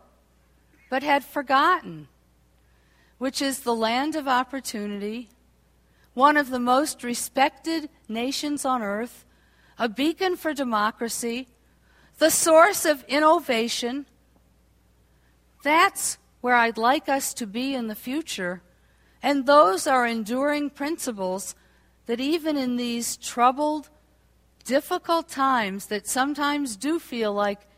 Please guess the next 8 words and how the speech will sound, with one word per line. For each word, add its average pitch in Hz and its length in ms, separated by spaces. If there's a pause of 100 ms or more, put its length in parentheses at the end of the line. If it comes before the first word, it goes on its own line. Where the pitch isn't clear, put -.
(100)
endless 269 520
winters 233 640 (460)
until 220 360
we 247 140
have 233 200
a 247 80
presidential 220 760
election 180 560